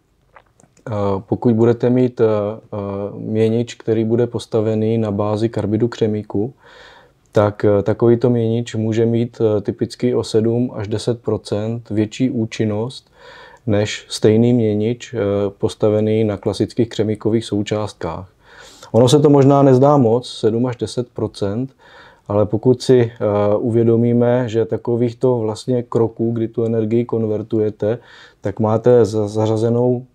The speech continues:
za sebou několik, celou řadu, tak, eh, ty procenta se velmi rychle nazbírají a můžeme si to snadno ukázat na, eh, jednoduchém příkladu, kdy budeme z fotovoltaické, eh,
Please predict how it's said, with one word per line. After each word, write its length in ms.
za 80
sebou 440
několik, 520
celou 300
řadu, 400
tak, 260
eh, 40
ty 100
procenta 460
se 140
velmi 300
rychle 360
nazbírají 680
a 60
můžeme 340
si 120
to 180
snadno 340
ukázat 600
na, 320
eh, 320
jednoduchém 480
příkladu, 580
kdy 140
budeme 400
z 60
fotovoltaické, 920
eh, 120